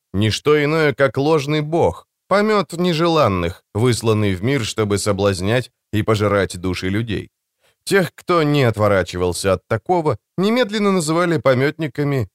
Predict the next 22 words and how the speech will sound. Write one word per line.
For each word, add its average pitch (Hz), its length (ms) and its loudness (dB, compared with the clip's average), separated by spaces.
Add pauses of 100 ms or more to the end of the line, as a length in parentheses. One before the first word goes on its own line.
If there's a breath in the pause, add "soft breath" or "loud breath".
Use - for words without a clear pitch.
(140)
и 85 100 -2
вырезали. 90 600 -4 (560)
В - 20 -20
таких 175 320 0
делах 180 380 2
Великий 135 460 0
Кодекс 123 460 -2
бывал 104 460 4 (100)
безжалостным. 85 1000 -2 (440)
Но 156 320 2
Оум 170 540 4
оставался 117 720 2
величиной 110 500 0
неизвестной. 95 840 -2 (360)
Божок 123 560 2
с 107 100 -6
далёкого 139 480 0
острова 131 540 2
вне 120 280 0
зоны 123 300 0
влияния 110 600 0
империи, 107 600 -2